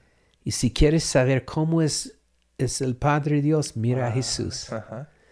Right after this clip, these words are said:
Speaker 1: Reciba el amor del Padre.
Speaker 2: Mm.
Speaker 1: Y perdona a los padres naturales por sus fallas.
Speaker 2: Ujú.
Speaker 1: Pero ahora en tu corazón, con el perdón y este milagro de amor,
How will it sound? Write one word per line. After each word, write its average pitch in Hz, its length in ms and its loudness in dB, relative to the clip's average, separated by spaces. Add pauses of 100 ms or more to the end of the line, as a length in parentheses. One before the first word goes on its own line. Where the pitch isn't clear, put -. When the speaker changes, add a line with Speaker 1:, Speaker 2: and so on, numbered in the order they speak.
(580)
Speaker 1:
Reciba 170 540 4
el 143 100 6
amor 127 360 4
del 135 200 0
Padre. - 580 -8 (140)
Speaker 2:
Mm. 135 320 -12 (220)
Speaker 1:
Y 156 140 4
perdona 165 540 4
a 269 40 -2
los 180 200 0
padres 180 720 -4 (720)
naturales 135 1000 -4 (100)
por - 200 0
sus - 260 -4
fallas. - 640 -10 (160)
Speaker 2:
Ujú. 113 420 -18
Speaker 1:
Pero 120 180 2
ahora 170 240 6
en 143 120 4
tu - 140 -4
corazón, 143 560 0
con 120 200 -2
el 113 140 0
perdón 139 600 2 (420)
y 117 160 0
este 147 280 -2
milagro 135 580 4
de 135 100 4
amor, 120 360 0